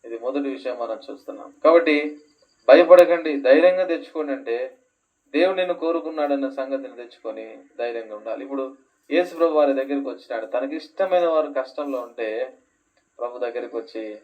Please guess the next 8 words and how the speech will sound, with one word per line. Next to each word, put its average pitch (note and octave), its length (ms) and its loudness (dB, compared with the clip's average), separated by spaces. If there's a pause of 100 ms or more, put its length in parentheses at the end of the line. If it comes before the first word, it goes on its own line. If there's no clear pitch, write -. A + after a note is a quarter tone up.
(120)
"ధైర్యం B2+ 320 2
తెచ్చుకోండి, G#2+ 800 -8 (640)
భయపడకండి, G#2+ 880 -4
ఎందుకంటే B2 420 -8
నేను B2 200 -12
నిన్ను B2 180 -14
పిలుచుకున్నాను C#3 640 -6
కదా B2+ 300 -6